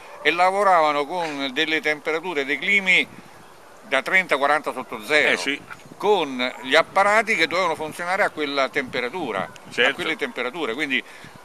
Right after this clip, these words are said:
Speaker 1: eh, sotto la morsa del freddo, con,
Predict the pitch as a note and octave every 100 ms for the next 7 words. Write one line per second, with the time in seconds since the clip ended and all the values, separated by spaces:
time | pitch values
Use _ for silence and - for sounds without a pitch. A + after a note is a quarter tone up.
0 | - - A2+ D3 - - G3+ F3+ - C#3+
1 | D3 F3 E3 - - F3 F3+ F3+ G3 F#3
2 | F3 G3 F3 - - - C#3+